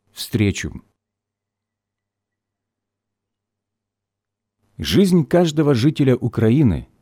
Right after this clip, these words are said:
подвержена постоянным переменам. Изменениям подвержены все:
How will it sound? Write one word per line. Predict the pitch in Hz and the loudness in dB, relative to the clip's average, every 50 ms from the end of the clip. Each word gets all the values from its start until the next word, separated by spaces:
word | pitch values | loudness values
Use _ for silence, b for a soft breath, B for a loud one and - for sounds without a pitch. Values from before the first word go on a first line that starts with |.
| _ _ _ _ _ _ _ _ _ _ _ _ - | _ _ _ _ _ _ _ _ _ _ _ _ -4
подвержена | 98 92 87 95 95 143 160 170 143 139 151 143 135 127 | -2 -2 0 0 0 2 0 0 -2 -2 0 0 0 0
постоянным | - 127 - - - 120 117 123 147 156 151 147 147 143 127 | -2 -4 -6 -4 -2 -2 0 0 0 0 0 0 0 0 0
переменам. | - 131 123 123 117 113 107 87 71 64 60 57 - _ _ _ _ _ _ _ _ _ _ _ _ _ _ _ _ _ _ _ _ | 0 0 2 4 4 4 4 4 0 -2 -6 -10 -14 _ _ _ _ _ _ _ _ _ _ _ _ _ _ _ _ _ _ _ _
Изменениям | - 107 110 95 127 143 139 156 185 196 208 190 175 170 165 - | -6 -4 0 2 2 4 4 4 6 6 4 4 4 4 2 2
подвержены | - 139 113 90 82 101 151 170 151 127 139 143 139 131 | 0 -2 -2 -2 -2 0 0 0 0 0 0 0 0 0
все: | - - - - 98 78 67 | -2 -4 -6 -4 -4 -4 -4